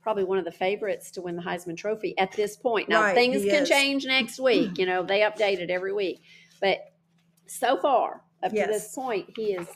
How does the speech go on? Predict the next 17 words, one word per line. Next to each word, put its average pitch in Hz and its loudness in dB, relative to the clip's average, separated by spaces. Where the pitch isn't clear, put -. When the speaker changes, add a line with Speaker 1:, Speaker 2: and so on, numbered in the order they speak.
Speaker 1:
a 175 -12
Heisman 175 -6
Trophy 202 -6
Speaker 2:
That's 208 -2
right. 220 -2
Speaker 1:
candidate, 160 -6
too. 196 -4
Um, 175 0
let's 269 0
see. 196 -2
I 240 4
picked 220 -4
the 202 -4
Notre 220 4
Dame 196 2
defense. 202 -6
Speaker 2:
<laughs> 247 -4